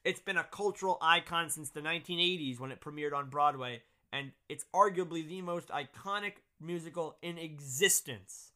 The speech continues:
You know, uh, it follows the story of a phantom. A, he's a, he's a deformed man who has to wear a mask to hide from the,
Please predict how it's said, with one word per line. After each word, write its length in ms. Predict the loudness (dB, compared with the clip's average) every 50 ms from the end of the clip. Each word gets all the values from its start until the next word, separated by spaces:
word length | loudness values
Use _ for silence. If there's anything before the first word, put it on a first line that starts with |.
| _ _ -20 -12 -6
You 100 | -4 -2
know, 260 | -2 0 -2 -2 -4 -4 -4
uh, 100 | -2 0 0
it 220 | 0 -2 -2 2
follows 560 | 6 8 10 10 10 10 8 4 2 0 -2
the 120 | -8 -10 -8
story 540 | -8 -6 -4 0 2 4 4 4 4 4 2
of 120 | 0 0
a 220 | -2 -4 -6 -6 -10 _ _ _ _
phantom. 920 | -18 -16 -10 -2 4 6 6 6 6 2 -2 -4 -4 -4 -6 -12 -16 -20 -18 -14
A, 200 | -12 -12 -12 -12 _
he's 280 | -18 -18 -16 -12 -10 -8
a, 140 | -8 -8 -8
he's 180 | -10 -12 -14 -12
a 40 |
deformed 540 | -12 -12 -12 -12 -10 -10 -10 -10 -10 -10 -10
man 220 | -8 -6 -6 -6 -8
who 120 | -8 -8
has 140 | -8 -8 -10
to 100 | -10 -12
wear 180 | -10 -8 -8 -8
a 40 | -10
mask 540 | -8 -6 -4 -2 -2 -4 -4 -6 -8 -12 -12 -14 -12
to 80 | -10 -8
hide 400 | -6 -4 -4 -4 -4 -4 -6 -10
from 220 | -14 -14 -12 -10
the, 180 | -10 -10 -10